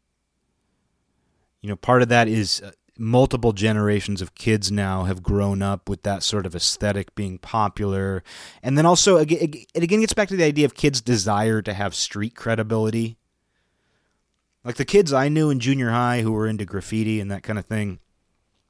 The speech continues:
the vandals I knew back then, they were trying to prove something. They were trying to prove that, first of all, they're breaking the law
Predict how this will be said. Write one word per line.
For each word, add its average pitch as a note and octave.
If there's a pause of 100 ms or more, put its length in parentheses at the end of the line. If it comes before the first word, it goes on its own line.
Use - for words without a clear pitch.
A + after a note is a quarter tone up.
(200)
the G2
vandals A2
I G2+
knew G#2+
back G2
then, A2 (1800)
they D3+
were E3
trying A3+
to D3+
prove A#2+
something. B2
They A#2
were A#2
trying D3+
to A#2
prove A#2
that, G#2
first B2+
of B2+
all, A#2
they're A2
breaking G2+
the G#2+
law G2+